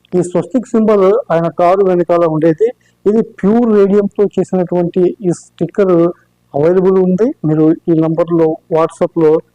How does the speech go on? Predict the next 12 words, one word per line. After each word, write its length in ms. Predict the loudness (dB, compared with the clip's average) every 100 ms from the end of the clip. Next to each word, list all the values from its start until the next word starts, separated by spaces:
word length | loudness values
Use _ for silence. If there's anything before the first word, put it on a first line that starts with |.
| _ _ -4
మీరు 360 | 0 2 2 -2 _ _ _ _ _ _ -4
మెసేజ్ 420 | -2 0 0 0 0
చేసినట్లయితే 580 | 0 -2 0 -2 0
మీకు 360 | 0 0 0 -2 0
పోస్ట్ 300 | -2 -2 -2
ద్వారా 300 | -2 2 0
పంపించడం 480 | -2 -2 -4 -4 -2
జరుగుతుంది. 460 | 0 0 -2 -2 -2 -6 _ _ -2
ఇది 340 | 2 2 2
కేవలం 560 | -2 0 2 2 2 0
ఈ 160 | 2
రెమెడీస్ని 920 | 2 2 2 0 0 -2 0 0 0